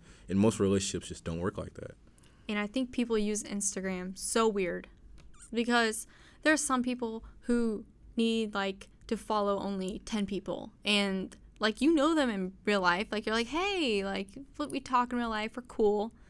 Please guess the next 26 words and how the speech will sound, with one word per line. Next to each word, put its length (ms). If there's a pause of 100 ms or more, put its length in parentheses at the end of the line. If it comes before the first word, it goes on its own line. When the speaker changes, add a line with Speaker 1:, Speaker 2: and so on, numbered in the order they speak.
(120)
Speaker 2:
But 100
then 140
they 100
don't 260
follow 160
you 120
back 200
on 100
Instagram. 580 (160)
And, 420 (540)
uh, 60 (120)
like, 180
I 120
just 200
don't 180
get 160
it. 280
Like, 180
why 120
do 100
people 380
use 200
it 100
so 160
weird? 320 (220)
Speaker 1:
Mm, 280